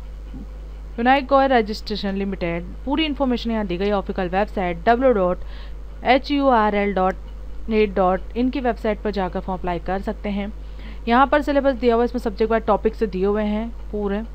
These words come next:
नीचे exam pattern display किया गया है, इसमें subject, number of question marks की facility दी गई है, Short information दी गई है। Click for more information पे click करें। इस vacancy का notification यहाँ पर दिया हुआ है,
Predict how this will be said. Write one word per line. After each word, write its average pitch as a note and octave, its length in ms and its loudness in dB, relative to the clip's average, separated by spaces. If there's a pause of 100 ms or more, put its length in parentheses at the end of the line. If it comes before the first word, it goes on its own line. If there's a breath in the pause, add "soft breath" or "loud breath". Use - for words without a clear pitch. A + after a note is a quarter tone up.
(800 loud breath)
नीचे A#3+ 180 0
exam C#4 280 4
pattern A#3 260 2
display A#3+ 320 2
किया G#3 220 0
गया G#3 100 -2
है, G#3+ 40 0
इसमें A3 160 -4
subject, F#3+ 680 -2
number G3+ 220 -2
of G3 80 -2
question G3 300 -4
marks F3+ 260 -4
की F#3 100 -6
facility F3+ 460 -4
दी E3+ 120 -4
गई G#3+ 200 0
है, A3+ 280 -2 (420 loud breath)
Short A#3+ 180 2
information C4+ 520 0
दी B3 120 0
गई B3+ 160 4
है। B3 180 0
Click A#3 260 -4
for A3+ 140 -2
more G#3 240 0
information A3 480 -4
पे G#3 120 -2
click G3 200 -6
करें। G3+ 160 -2
इस F#3+ 100 -4
vacancy G3 320 -4
का G3 80 -2
notification G3 600 -2
यहाँ G3+ 180 -2
पर G3+ 140 -4
दिया F#3+ 200 -2
हुआ F#3+ 200 0
है, G3+ 240 -4